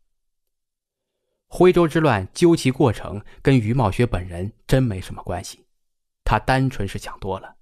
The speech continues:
有趣的是，别看余茂学对徽州思捐案有诸多批评之词，却只字不提翻案之事。不光不提，他在文章最后还不忘加上一句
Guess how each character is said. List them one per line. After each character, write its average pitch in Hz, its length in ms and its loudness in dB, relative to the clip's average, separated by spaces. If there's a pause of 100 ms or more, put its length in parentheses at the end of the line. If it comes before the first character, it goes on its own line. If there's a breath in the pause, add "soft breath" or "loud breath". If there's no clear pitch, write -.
(680)
有 120 160 4
趣 180 100 0
的 143 100 2
是， - 300 -10 (720 loud breath)
别 190 200 6
看 - 240 2
余 123 100 2
茂 143 180 2
学 113 140 -2
对 110 140 2
徽 139 200 0
州 135 140 4
思 - 180 -4
捐 131 160 0
案 117 240 0 (140 soft breath)
有 104 160 2
诸 151 300 -2
多 143 160 2
批 - 340 -4
评 104 160 -14
之 - 140 -14
词， - 280 -20 (440)
却 143 180 2
只 247 260 0
字 220 160 0
不 113 160 -2
提 101 200 -8
翻 156 260 -4
案 180 160 -6
之 - 120 -18
事。 - 220 -14 (760)
不 165 80 2
光 165 160 2
不 147 80 0
提， - 280 -8 (760 loud breath)
他 - 120 2
在 190 140 2
文 123 160 0
章 175 160 4
最 147 180 2
后 104 220 -2 (140 loud breath)
还 113 160 -2
不 110 120 -2
忘 101 200 0
加 139 180 0
上 110 180 -2
一 92 120 -10
句 - 280 -12